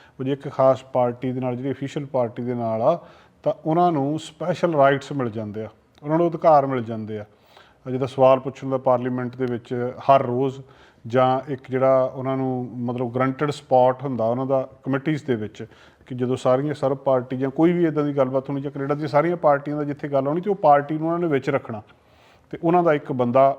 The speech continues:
ਉੱਥੇ ਉਸ ਕਮੇਟੀ ਦੇ ਵਿੱਚ ਹੋਊਗਾ, ਜਾਂ ਉਹਨਾਂ ਨੇ ਕੁਐਸਚਨ ਪੁੱਛਣੇ ਆ ਰੋਜ਼ ਜਿਹੜੇ, ਉਹਦੇ ਵਿੱਚ ਉਹਨਾਂ ਦਾ ਉਹ ਹੋਊਗਾ। ਜਦੋਂ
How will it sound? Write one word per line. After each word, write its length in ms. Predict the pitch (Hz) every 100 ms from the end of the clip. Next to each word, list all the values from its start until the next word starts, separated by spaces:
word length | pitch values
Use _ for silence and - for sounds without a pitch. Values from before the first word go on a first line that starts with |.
| 139
ਉੱਥੇ 340 | 127 135 131
ਉਸ 260 | 139 127 127
ਕਮੇਟੀ 400 | - 123 120 165
ਦੇ 100 | 160
ਵਿੱਚ 240 | 143 131
ਹੋਊਗਾ, 360 | 139 165 151 - - - - -
ਜਾਂ 160 | 143 180
ਉਹਨਾਂ 160 | 190
ਨੇ 60 | 180
ਕੁਐਸਚਨ 360 | 160 127 151
ਪੁੱਛਣੇ 340 | 135 131 - 131
ਆ 60 |
ਰੋਜ਼ 260 | 127 123 123
ਜਿਹੜੇ, 200 | 127 139 135
ਉਹਦੇ 180 | 151 156
ਵਿੱਚ 220 | 120 -
ਉਹਨਾਂ 160 | 123 123
ਦਾ 240 | 113 123 165
ਉਹ 220 | 120 120
ਹੋਊਗਾ। 420 | 113 123 120 92 - - - _ -
ਜਦੋਂ 800 | 117 139 147 185 196 202 208 208